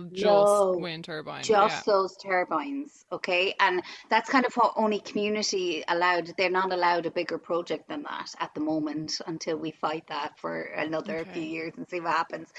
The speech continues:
Speaker 2: So in the next two communities, so we have loads of communities in the background that we're helping out that is gonna be just kind of start sprouting up in about a year or two. But the
Speaker 1: Amazing.
Speaker 2: first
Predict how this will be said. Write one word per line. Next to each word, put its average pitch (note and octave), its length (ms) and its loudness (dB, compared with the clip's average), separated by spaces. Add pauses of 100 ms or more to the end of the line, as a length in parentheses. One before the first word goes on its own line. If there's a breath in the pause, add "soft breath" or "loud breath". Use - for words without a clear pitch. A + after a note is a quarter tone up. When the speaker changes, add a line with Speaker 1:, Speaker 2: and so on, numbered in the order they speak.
(420 loud breath)
Speaker 2:
So G3+ 360 2 (360 loud breath)
in A3 640 2 (300)
the A#3+ 80 6
next A#3+ 360 2
two C4+ 240 0
communities, G3+ 580 -4
so F#3 100 2
we G3+ 160 -2
have G3+ 120 -4
loads G#3+ 440 2
of G3+ 100 -4
communities G3 580 -2
in F#3+ 120 0
the F3 80 0
background F3 560 2
that E3+ 120 2
we're F3+ 80 2
helping F3+ 500 2
out E3 240 0
that E3+ 160 0
is D#3+ 160 -4
gonna F3+ 240 0
be E3 120 -14
just - 300 -4
kind F3 220 -4
of - 60 -6
start - 360 -2
sprouting E3+ 520 0
up D#3 220 -4
in D#3+ 80 -4
about D3+ 280 -4
a D#3+ 40 -6
year D#3 400 -6
or D3+ 60 -8
two. F3 600 0
But F3 160 -2
the F#3+ 60 -6
Speaker 1:
Amazing. A3 100 -10
Speaker 2:
first A#3 360 2